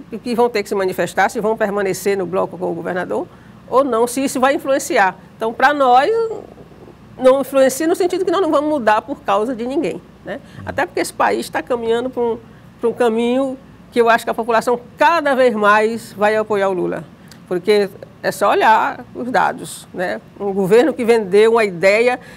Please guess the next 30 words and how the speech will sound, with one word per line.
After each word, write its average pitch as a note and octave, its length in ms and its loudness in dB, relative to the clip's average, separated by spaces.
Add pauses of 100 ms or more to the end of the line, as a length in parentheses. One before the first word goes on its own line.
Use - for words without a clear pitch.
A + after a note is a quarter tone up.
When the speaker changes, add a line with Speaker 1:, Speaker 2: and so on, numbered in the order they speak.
Speaker 1:
que, - 120 -6 (260)
que A#3 180 -2
criou A#3 340 2
um B3 60 0
milhão A#3+ 280 4
e F4 80 -2
meio D4 240 2
de D4 80 -2
empregos B3 420 2
em A#3 80 0
dois G#3+ 140 2
mil A3 80 -4
e - 20 -4
dezessete, G3 580 -2 (520)
termina B3+ 360 2
o B3+ 80 6
ano C4 180 6
com C4 80 4
emprego B3+ 420 2
negativo. D#4 680 0 (640)
Só D#4 240 2
dezembro, C#4 560 2
que C#4 100 0
é C4 40 6
o B3 60 4
melhor B3+ 340 2
mês C#4 380 4
para C4+ 180 2
o C#4 40 0
emprego, A3+ 540 2